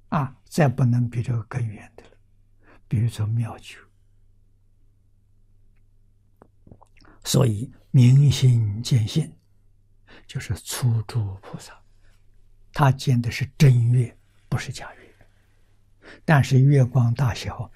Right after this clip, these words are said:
不一样。啊，从初二、初三到十五，差别很大。啊，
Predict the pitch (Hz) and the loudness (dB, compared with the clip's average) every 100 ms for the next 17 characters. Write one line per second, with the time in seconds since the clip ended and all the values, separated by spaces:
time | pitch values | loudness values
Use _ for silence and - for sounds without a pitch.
0 | _ - - - - - _ _ _ _ | _ -8 -8 -10 -20 -20 _ _ _ _
1 | _ _ _ _ _ _ _ _ _ _ | _ _ _ _ _ _ _ _ _ _
2 | _ _ 202 147 - - - 135 156 - | _ _ 0 0 -4 -12 0 4 4 2
3 | 165 151 139 - 143 131 131 120 123 110 | 2 2 0 -2 -2 -2 -2 -4 -4 -6
4 | - 143 110 110 117 - 107 - - - | -6 -6 -4 -6 -8 -8 -8 -8 -10 -12
5 | - - - _ _ _ _ _ _ _ | -18 -20 -20 _ _ _ _ _ _ _
6 | _ _ _ _ _ _ _ _ _ _ | _ _ _ _ _ _ _ _ _ _
7 | _ _ - 135 - | _ _ -2 -2 -4